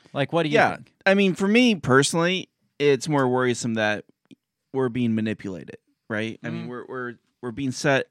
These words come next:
Speaker 2: on trending, um, on, on thought processes, this groupthink,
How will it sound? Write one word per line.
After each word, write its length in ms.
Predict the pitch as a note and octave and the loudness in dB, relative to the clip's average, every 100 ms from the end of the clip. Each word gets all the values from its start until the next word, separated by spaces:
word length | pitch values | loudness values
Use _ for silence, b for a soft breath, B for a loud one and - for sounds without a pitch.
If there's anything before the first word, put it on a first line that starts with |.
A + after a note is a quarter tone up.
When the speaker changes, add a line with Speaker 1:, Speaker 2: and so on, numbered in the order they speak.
| - | -2
Speaker 2:
on 340 | A#2 A2+ G#2+ b b b b b | 0 0 -2 b b b b b
trending, 680 | - A3+ G3+ F#3+ F#3 F3+ F3+ | 0 2 6 4 4 2 0
um, 400 | - B2+ B2 A#2 - | 2 2 2 0 -4
on, 360 | A#2+ B2+ A#2+ A#2 | -2 0 0 -2
on 220 | A#2+ A#2+ A#2 | -2 -2 0
thought 280 | E3 D3+ | 2 2
processes, 640 | - D3+ C#3 C#3 - C3 A#2+ | 2 2 2 0 -2 -4 -2
this 200 | G#2+ - | -4 -2
groupthink, 680 | C#3+ D3+ D#3 C#3+ C3 B2+ | 2 2 2 2 2 -2